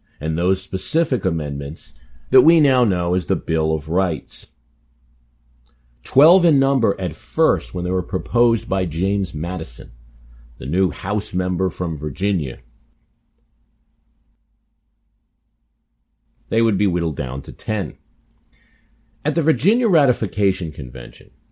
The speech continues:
Madison had gotten enough of the Anti-Federalists to vote for the Constitution if a series of amendments constituting a Bill of Rights were added to the document. Thomas Jefferson was also whispering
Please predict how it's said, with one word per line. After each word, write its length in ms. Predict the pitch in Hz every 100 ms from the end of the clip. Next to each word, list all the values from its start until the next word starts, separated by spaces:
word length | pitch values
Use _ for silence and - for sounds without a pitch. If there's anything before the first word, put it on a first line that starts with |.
| _ _ _
Madison 760 | 90 104 135 165 147 - 80 69
had 240 | 90 90
gotten 420 | 110 120 107 107 -
enough 540 | 95 98 123 151 - 117
of 120 | 107
the 160 | 110
Anti-Federalists 1000 | 107 98 101 90 - 92 80 85 80 - _
to 180 | - 67 -
vote 360 | 92 90 - _
for 80 | 80
the 80 | -
Constitution 920 | - 87 82 - 71 - 85 76 - - _ _
if 360 | 127 147 - - _ _ _ -
a 80 | 95
series 540 | - 139 135 131 101
of 180 | 104 98
amendments 680 | 90 87 98 98 76 73 -
constituting 760 | 95 90 - 78 - 92 80
a 120 | 64 73
Bill 400 | - 104 101 82
of 180 | 85
Rights 460 | 76 73 64 - - _ _ _ -
were 280 | 107 - -
added 380 | 120 113 98 76
to 100 | 69
the 120 | 64
document. 500 | 62 50 - - - _ _ _ _ _ _ _
Thomas 340 | - 87 90
Jefferson 440 | - 139 110 - 117
was 120 | 113
also 360 | 120 160 - 104
whispering 560 | 87 - 82 82 78